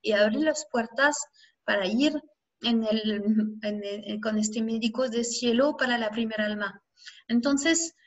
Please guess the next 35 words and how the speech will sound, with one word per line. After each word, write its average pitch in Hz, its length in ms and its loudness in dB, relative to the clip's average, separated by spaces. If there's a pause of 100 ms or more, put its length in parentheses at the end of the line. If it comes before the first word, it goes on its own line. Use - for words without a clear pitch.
(120)
porque 233 420 0
es 226 380 -2
un 262 260 0
de 240 120 2
mi 220 160 0
especialidad, 226 840 -2
porque 220 420 -4 (960)
soy 320 400 4 (220)
una 208 420 -2
walking. 190 440 -6 (1000)
Soy 277 280 2
una 285 220 4
walking, 320 420 2
pero 277 180 4
yo, 254 180 -2
yo 277 260 -2
hice 311 200 0
el 285 80 -2
walking 262 500 -2
dos 359 260 -4
veces, 269 480 -4
no 285 140 -4
solo 370 340 -2
una 247 200 0
vez. 302 360 -6 (720)
Yo 233 220 0
hice 302 220 0
un, 262 220 2 (160)
un 233 320 -4
proceso 285 460 -2
de 247 160 -4
Starseed 247 500 -6 (100)
cuando 233 260 -4
estaba 214 420 -4
chica, - 300 -8